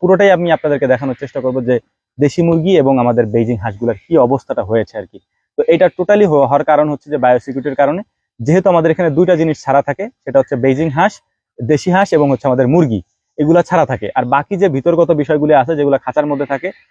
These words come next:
এবং, আহ, টাইগার মুরগির খামারটা, এগুলো সব আটকা জায়গা থাকে যেখানে মানুষ ঢুকতে পারে না আর কি। তো সেইগুলা আলহামদুলিল্লাহ কোনো সমস্যা হয় নাই, কিন্তু যেগুলো ছাড়া থাকে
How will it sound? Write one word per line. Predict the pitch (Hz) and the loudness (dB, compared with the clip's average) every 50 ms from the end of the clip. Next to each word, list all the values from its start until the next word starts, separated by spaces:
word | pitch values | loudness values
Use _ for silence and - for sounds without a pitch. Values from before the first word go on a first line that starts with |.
| _ _ - | _ _ -2
এবং, | 127 131 139 135 127 | 0 2 2 4 2
আহ, | 117 | 2
টাইগার | - 147 147 139 147 139 | 2 2 2 2 2 0
মুরগির | 147 143 135 139 143 135 - 139 | 0 -2 0 0 0 0 -2 -2
খামারটা, | - - 143 147 139 135 - 151 165 | -4 -2 -2 0 -2 0 0 -2 -2
এগুলো | - 156 143 151 156 143 | 0 -2 0 0 0 0
সব | - - 156 143 - - - | 0 -2 -4 -4 -4 -6 -6
আটকা | 143 - - 165 | -6 -2 0 2
জায়গা | 135 143 131 123 120 | 4 4 4 4 2
থাকে | - 135 135 147 | 0 -2 -2 -2
যেখানে | 127 120 127 127 127 | -2 -4 -4 -4 -4
মানুষ | 127 123 127 127 107 | -2 -2 -2 -2 -4
ঢুকতে | 123 120 - _ - 131 127 - | -6 -10 -6 _ 2 2 2 2
পারে | - 151 156 147 | 2 2 2 2
না | 127 117 | 2 0
আর | 110 107 | -2 -4
কি। | - - 190 226 - _ _ _ _ _ _ _ _ - | -6 -10 -12 -12 -14 _ _ _ _ _ _ _ _ 0
তো | 151 151 147 135 | 2 2 2 2
সেইগুলা | - - 185 196 208 202 196 160 147 151 160 165 165 160 | 0 0 2 2 2 2 -2 -2 -2 0 2 4 4 4
আলহামদুলিল্লাহ | 147 135 151 156 156 143 147 131 | 2 0 -2 -4 -2 0 0 -2
কোনো | 143 139 135 | -2 -6 -6
সমস্যা | - 135 123 123 - - 143 | -6 -6 -8 -6 -6 -4 -4
হয় | 135 143 | -4 -4
নাই, | 165 180 | -6 -10
কিন্তু | - 165 151 139 | -10 -10 -6 -4
যেগুলো | 151 143 156 156 | -2 0 0 -2
ছাড়া | - - 175 180 196 | 0 0 0 0 0
থাকে | - 160 143 - 190 | 0 -2 -4 -6 -8